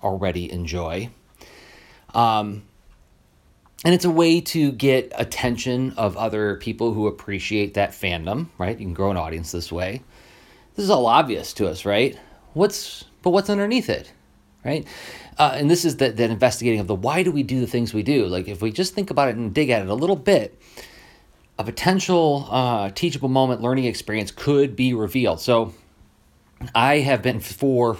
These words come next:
oh my gosh, eleven years now. I have been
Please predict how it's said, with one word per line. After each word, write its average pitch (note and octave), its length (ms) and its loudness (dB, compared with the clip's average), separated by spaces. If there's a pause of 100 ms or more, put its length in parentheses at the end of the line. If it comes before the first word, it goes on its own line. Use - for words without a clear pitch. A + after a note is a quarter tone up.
oh G#2+ 60 -8
my A2 120 -2
gosh, G#2+ 440 -2 (1200)
eleven A2+ 320 2
years A#2+ 200 -2
now. F2+ 240 -8 (1300)
I C3 140 6
have C3 260 4
been A#2+ 500 0